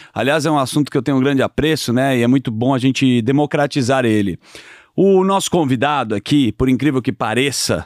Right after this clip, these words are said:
tio, a gente chegou num patamar que eu não imaginava. A gente convida muita gente, mas esse convidado bateu na porta da Futurum aqui, falou, "Pô, gosto muito do conteúdo de vocês", se for mentira ele vai falar.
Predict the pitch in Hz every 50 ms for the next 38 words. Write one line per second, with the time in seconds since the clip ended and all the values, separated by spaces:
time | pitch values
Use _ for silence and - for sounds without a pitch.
0 | - - - - 123 113 110 107 101 131 135 135 135 - - 143 120 127 131 131
1 | 123 113 - 135 123 - - 117 113 127 127 123 - 135 123 120 123 127 123 123
2 | 120 110 117 110 113 120 135 139 131 110 104 104 95 76 110 117 139 160 147 -
3 | 160 156 135 135 147 139 135 135 143 131 156 147 135 123 131 127 113 - 135 135
4 | 147 160 165 143 151 196 - - 175 202 - - - 190 160 156 160 170 175 170
5 | 185 180 - - 185 196 196 180 156 - - 151 147 139 - - 127 123 117 -
6 | 120 110 - - 139 143 131 127 120 113 113 - - 147 170 170 - - - -
7 | - _ _ - 208 220 202 - - _ _ - 208 190 143 131 170 170 - -
8 | 165 185 202 - 185 151 139 170 165 139 - 156 151 143 139 123 127 117 113 107
9 | - - - 156 160 139 - - - 156 143 131 117 104 - - 139 135 123 113
10 | 120 117 - 135 110 104 123 151 165 -